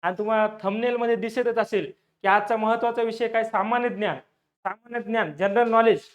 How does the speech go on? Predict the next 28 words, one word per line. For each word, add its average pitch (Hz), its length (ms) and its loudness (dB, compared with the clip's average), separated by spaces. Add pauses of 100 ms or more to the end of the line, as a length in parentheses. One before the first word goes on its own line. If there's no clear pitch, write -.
(360)
आहे 277 100 4
ना, 294 100 -2 (520)
किंवा 269 180 4 (1040)
जनरल 226 300 2
स्टडीज 233 440 2 (840)
आणि 202 160 -4
काय, 277 220 6 (340)
कृषी 247 280 -4
सेवक 254 380 2
व 254 60 2
सहाय्यक 247 420 0
कृषी 247 240 -6
अधिकारी 220 380 2
या 220 80 2
पदासाठी 220 540 -2 (440)
त्याचा 214 180 4
अभ्यास 202 380 0
कसा 262 240 0
करायचा, 208 320 2
त्याची 233 300 -6
इत्यंभूत 269 540 0
माहिती 240 280 2
आज 233 180 6
आपण 220 240 0
या 214 100 0
व्हिडिओमध्ये 202 420 0
घेणार 170 320 0
आहोत. 131 220 -2